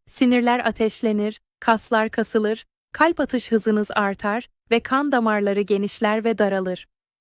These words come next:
Bütün bunlar sadece birkaç dakika içinde olur, ancak sisteminizin iyileşmeye ihtiyacı olur. Bu rahatlama testosteron seviyenizi düşürür, bir dopamin dalgası verir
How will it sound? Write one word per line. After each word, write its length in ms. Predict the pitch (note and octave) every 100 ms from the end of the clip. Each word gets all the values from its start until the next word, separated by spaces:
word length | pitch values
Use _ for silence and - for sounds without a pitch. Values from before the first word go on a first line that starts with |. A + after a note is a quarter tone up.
| _ -
Bütün 340 | A3+ - E4
bunlar 360 | C#4 B3 A#3 C4+
sadece 560 | - C4 C#4 C4+ B3+
birkaç 440 | A3 A3 B3 A#3 -
dakika 360 | G#3+ G#3+ -
içinde 420 | G#3 G#3 - G3+ G#3
olur, 440 | G3 G3 B3 - -
ancak 340 | G#3+ G#3 G#3
sisteminizin 720 | - G#3+ - G#3+ G#3 G#3 A3
iyileşmeye 680 | A3 G#3 G3+ G3 - G#3 G3
ihtiyacı 600 | G#3 - G#3 F#3+ F#3 G#3+
olur. 400 | G3+ F#3+ G#3+ - - _ _ -
Bu 120 | D#4
rahatlama 760 | D4 C4 B3+ B3+ B3 B3 C4 C#4+
testosteron 760 | - G#3+ - G#3+ - A3 G#3+
seviyenizi 680 | A3 - G#3+ G#3 G#3 G#3 G#3+
düşürür, 600 | G3+ G3 - G3 G3+ - - _ _
bir 180 | A#3+ A#3
dopamin 420 | G#3+ - G#3 G#3+
dalgası 480 | G#3 G3 G3 F#3+ G#3+
verir 420 | F#3+ F#3+ G#3+ B3+